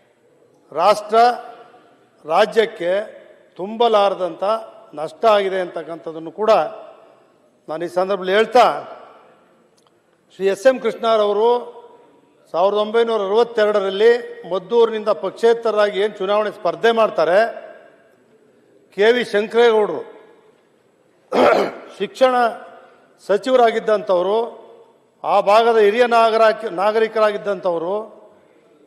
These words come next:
ಜವಾಹರ್ಲಾಲ್ ನೆಹರೂರವರು ಕೂಡ ಬಂದು ಕೆ ವಿ ಶಂಕರೇಗೌಡರ ಪರವಾಗಿ ಪ್ರಚಾರವನ್ನ, ಚುನಾವಣಾ ಪ್ರಚಾರದಲ್ಲಿ ಮಾಡಿದ್ರೂ ಕೂಡ ಪಕ್ಷೇತರರಾಗಿ ಪ್ರಪ್ರಥಮ ಚುನಾವಣೆಯಲ್ಲಿ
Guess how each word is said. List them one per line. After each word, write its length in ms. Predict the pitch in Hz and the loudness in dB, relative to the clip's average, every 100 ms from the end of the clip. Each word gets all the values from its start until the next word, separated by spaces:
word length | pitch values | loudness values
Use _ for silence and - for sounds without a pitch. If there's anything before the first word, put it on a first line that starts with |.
| _ | _
ಜವಾಹರ್ಲಾಲ್ 460 | 143 196 226 240 220 | 2 4 6 4 4
ನೆಹರೂರವರು 600 | 202 233 254 254 240 240 | 4 4 4 4 4 2
ಕೂಡ 180 | 233 226 | 0 0
ಬಂದು 720 | 202 226 233 240 175 196 - - - _ _ _ _ _ _ - | 0 -4 2 2 2 -6 -16 -20 -20 _ _ _ _ _ _ 0
ಕೆ 140 | 220 | 2
ವಿ 100 | 240 | 2
ಶಂಕರೇಗೌಡರ 640 | 202 226 233 254 240 226 | -2 -4 0 4 4 2
ಪರವಾಗಿ 420 | 233 220 226 226 | 0 2 2 2
ಪ್ರಚಾರವನ್ನ, 680 | 226 185 202 226 226 220 220 | 0 0 4 4 4 0 -2
ಚುನಾವಣಾ 520 | 214 - 180 208 226 | -4 -6 -2 0 0
ಪ್ರಚಾರದಲ್ಲಿ 540 | 220 190 208 220 214 208 | 0 -2 2 0 0 -4
ಮಾಡಿದ್ರೂ 420 | 170 202 233 277 | -2 -2 -2 -4
ಕೂಡ 200 | 240 214 151 - - - - _ _ _ _ _ _ | 0 2 2 0 -8 -18 -20 _ _ _ _ _ _
ಪಕ್ಷೇತರರಾಗಿ 880 | - 196 - 262 254 240 220 208 214 | -4 -4 4 4 4 2 4 2 0
ಪ್ರಪ್ರಥಮ 540 | 233 196 196 233 233 214 | -2 -2 -2 -2 -2 -4
ಚುನಾವಣೆಯಲ್ಲಿ 1040 | 214 202 202 196 214 240 180 202 - | -2 0 0 0 0 0 0 -2 -10